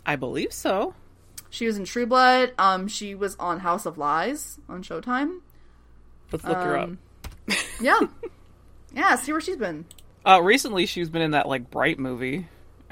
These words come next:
Speaker 1: <laughs>
Speaker 2: That's nothing to, to be proud of. <laughs>
Speaker 1: Uh,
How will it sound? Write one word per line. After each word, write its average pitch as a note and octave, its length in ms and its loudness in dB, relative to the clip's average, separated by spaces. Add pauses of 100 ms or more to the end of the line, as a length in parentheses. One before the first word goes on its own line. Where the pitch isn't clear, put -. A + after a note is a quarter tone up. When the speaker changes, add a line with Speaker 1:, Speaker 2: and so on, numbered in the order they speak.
(380)
Speaker 1:
<laughs> - 840 -20
Speaker 2:
That's A3 360 4
nothing C#3+ 300 -6
to, C3+ 260 -12
to B2 220 -10 (180)
be - 300 8
proud - 220 6
of. - 1400 -4
<laughs> - 0 - (540)
Speaker 1:
Uh, E3 1400 -6